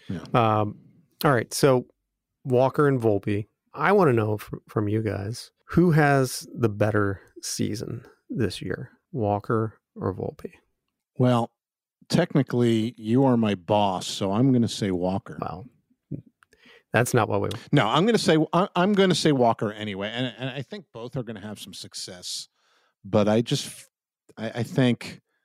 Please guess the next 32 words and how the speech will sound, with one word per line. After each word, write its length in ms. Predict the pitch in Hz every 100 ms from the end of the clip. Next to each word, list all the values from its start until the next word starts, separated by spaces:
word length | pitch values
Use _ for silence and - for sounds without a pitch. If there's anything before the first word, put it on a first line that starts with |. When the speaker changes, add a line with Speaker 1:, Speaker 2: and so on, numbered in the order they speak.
| _ _ _ _ _ _ _ _ -
Speaker 1:
I 80 | 107
think 580 | - 135 117 110 - -
Walker 880 | 101 104 104 - 95 92 92 - _ _ _ _ _ - - -
is 120 | 110
gonna 180 | 104 107
have 220 | 92 98
some, 540 | - 98 92 95 92 98 _ _ _ _ _ _ - - - -
will 200 | 107 101
have 180 | 104
fewer 800 | - - 120 120 110 101 98 92 - _ _ _ _ _ _ _ _ _ _ -
bumps 400 | 95 104 95 -
along 340 | 98 92 90
the 60 | 87
way. 400 | 90 87 80 82 -
I, 300 | 85 90 104 107
you 140 | 104
know, 260 | 95 95 98 -
obviously 380 | 107 101 -
we'll 140 | 85 90
have 140 | 98
to 80 | 92
wait 180 | 90 85
and 100 | 82
see 160 | -
what 140 | 85 85
happens, 480 | 90 82 87 82 -
but, 160 | 92 - -
uh, 260 | 90 82 80 _ _ _ _ _ _ _
I 80 | 117
could 160 | 113 117
see 120 | 110
Volpe, 640 | 95 95 - 101 95 92